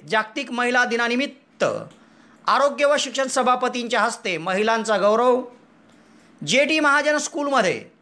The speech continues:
जागतिक महिला दिन उत्साहात साजरा.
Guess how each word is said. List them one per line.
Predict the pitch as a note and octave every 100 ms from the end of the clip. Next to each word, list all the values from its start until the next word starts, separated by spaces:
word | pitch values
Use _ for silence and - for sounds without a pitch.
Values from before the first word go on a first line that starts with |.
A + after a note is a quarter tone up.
| _ _ -
जागतिक | C#3 A#3 B3+ D4 C#4+
महिला | C4 B3 C4
दिन | B3 A#3 C#3 -
उत्साहात | F3+ - A#3+ A#3 -
साजरा. | A3+ A3 B3 B3+